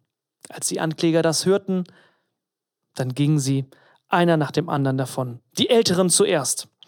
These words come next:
Schließlich war Jesus mit der Frau allein. Sie standen immer noch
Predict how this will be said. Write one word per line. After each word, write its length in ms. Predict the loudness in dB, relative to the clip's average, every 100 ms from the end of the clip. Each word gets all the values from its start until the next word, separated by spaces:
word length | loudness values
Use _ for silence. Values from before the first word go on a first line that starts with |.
| -12 -10 -6
Schließlich 540 | -2 0 0 -2 2
war 80 | 2
Jesus 400 | 4 2 0 -2
mit 140 | -4
der 80 | -4
Frau 260 | -2 -2 0
allein. 420 | 0 0 -2 -8 -18 -20 -12
Sie 140 | -8
standen 400 | -2 -2 -2 -4
immer 200 | -2 0
noch 320 | 0 -2 -6